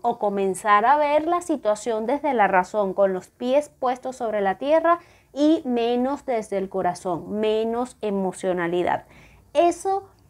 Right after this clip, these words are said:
te va a permitir tener como, no te voy a decir que ya como que vas a ganar ya definitivamente la guerra, pero pareciera que sí te ayuda a ganar ciertas batallas y sobre todo ganar terreno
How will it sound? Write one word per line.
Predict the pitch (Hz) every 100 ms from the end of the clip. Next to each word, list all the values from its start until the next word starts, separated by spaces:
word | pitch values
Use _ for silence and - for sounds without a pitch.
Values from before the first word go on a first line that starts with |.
| _ -
te | 254
va | 247
a | 247
permitir | 285 285 269 277 285 - _ _ _
tener | 262 247 247 294 349 370 -
como, | 320 294 262 269 262 254 247 240 233 226 220 208 202 196 _ - _ -
no | 285
te | 349
voy | 370
a | 359
decir | 349 339
que | 320 294
ya | 240 220
como | 233 220 208
que | 208
vas | 202 233
a |
ganar | 294 254 226 233 254 269 226
ya | 214 202
definitivamente | 240 247 220 202 220 226 262 277
la | 277
guerra, | 269 311 330 330
pero | 262 226
pareciera | - 208 196 240 226 240
que | 262
sí | - 269
te | 262 247
ayuda | 208 208 202
a | 226 214
ganar | 202 190 202 220
ciertas | - 202 190 190 190
batallas | 185 220 196 180 180 185 -
y | 294
sobre | - 311 285
todo | 277 294 247 208 214
ganar | 208 202 196 196
terreno | 247 - 254 226 190 233